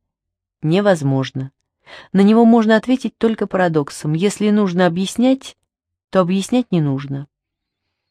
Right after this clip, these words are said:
И это значит, что человек либо слышит, и тогда не нужно объяснений, либо не слышит, и тогда никакие объяснения не помогут.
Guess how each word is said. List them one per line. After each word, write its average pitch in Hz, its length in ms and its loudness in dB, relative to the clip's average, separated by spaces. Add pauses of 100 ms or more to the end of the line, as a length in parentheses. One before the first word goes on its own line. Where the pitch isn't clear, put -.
(460)
И 214 60 0
это 240 220 4
значит, 233 360 0
что - 220 -4
человек 233 480 2
либо 226 220 0
слышит, - 600 -2 (1400)
и 180 80 -2
тогда 170 240 4
не 180 120 4
нужно 151 280 0
объяснений, 147 840 -2
либо 269 360 4
не 175 260 4
слышит, - 500 -6 (680)
и 202 140 -6
тогда 240 240 4
никакие 240 360 2
объяснения 220 560 2
не 190 120 0
помогут. 147 580 -4